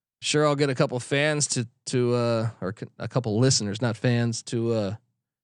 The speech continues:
to one star me on saying Golden Knights. I appreciate that, but I will not change my approach. Um, let's go. I mean, look, U C F,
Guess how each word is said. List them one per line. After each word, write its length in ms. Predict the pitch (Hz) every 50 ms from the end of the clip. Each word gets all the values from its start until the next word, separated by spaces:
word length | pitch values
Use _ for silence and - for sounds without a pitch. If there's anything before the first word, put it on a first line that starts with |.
| _ _ _ _
to 80 | - 120
one 220 | 117 123 131 123
star 300 | 117 - - 123 120 117
me 120 | 120 117 113
on 140 | 113 113
saying 360 | 110 - - 127 117 113 113 110
Golden 320 | 120 120 120 117 120 120
Knights. 380 | 123 123 123 120 117 - - - _ _ _ _ _ _ _ _ -
I 100 | - 85
appreciate 600 | - - - 127 135 131 123 - 135 131 123 120
that, 220 | - 127 131 131 -
but 120 | 113 107
I 120 | 113 117
will 160 | 113 110 98 98
not 340 | 107 110 113 143 180 180
change 360 | - - 170 151 143 139 131 120
my 260 | 131 127 131 123 123
approach. 640 | 120 117 117 117 - 156 139 135 135 127 - - - _ _ _ _ _ _ _ _ _ -
Um, 600 | - 143 143 139 139 139 131 127 127 123 120 123 - _ _ _ _ _ _ _ _ _ _ _ _ _ _ _ _ _ _ _ _ _ - - _ _ _ _ _ _ _ _ _ _ _ _ _ _ _ _ _ _
let's 260 | - 156 170 170 - -
go. 320 | - 226 233 240 240 202
I 60 | 196
mean, 240 | 208 196 190 180 175
look, 220 | 190 240 202 135
U 120 | 135 185 220
C 200 | - - 226 214
F, 300 | 214 214 - - - -